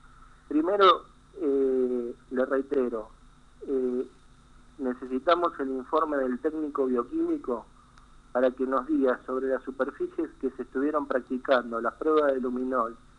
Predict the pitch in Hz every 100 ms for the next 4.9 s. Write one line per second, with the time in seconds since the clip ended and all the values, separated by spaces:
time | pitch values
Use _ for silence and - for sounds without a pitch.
0 | - - 135 127 135 123 135 165 175 170
1 | 135 110 104 - - - - - - -
2 | - - 131 135 147 160 - 151 147 -
3 | 139 135 139 131 123 117 131 147 139 139
4 | - 131 127 139 - 339 - 339 170